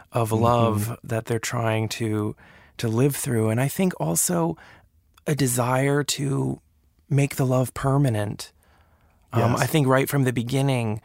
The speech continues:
Speaker 1: there's a fear that, that maybe we'll slip away from one another. Maybe this relationship will be as easy to leave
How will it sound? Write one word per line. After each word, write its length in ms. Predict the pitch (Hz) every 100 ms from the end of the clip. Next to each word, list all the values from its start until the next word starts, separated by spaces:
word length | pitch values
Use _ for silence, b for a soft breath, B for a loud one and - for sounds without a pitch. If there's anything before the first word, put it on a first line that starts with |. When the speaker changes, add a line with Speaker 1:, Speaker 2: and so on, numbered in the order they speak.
| B B B B -
Speaker 1:
there's 320 | 123 117 -
a 80 | 131
fear 500 | - - 120 120 117
that, 300 | 110 104 107 -
that 220 | 127 - _ -
maybe 720 | 139 127 127 135 131 123 113 123 - _ - - -
we'll 120 | 127
slip 300 | - 135 123
away 280 | 120 117 117
from 220 | - 120
one 140 | 120
another. 520 | 120 127 127 - - - B B B B
Maybe 640 | 120 120 120 117 113 110
this 280 | - 143 120
relationship 720 | 131 120 120 - 127 - 120
will 120 | 113 113
be 320 | 120 113 110 -
as 180 | 113 -
easy 420 | 147 135 120 117
to 140 | -
leave 580 | 110 107 110 113 110 -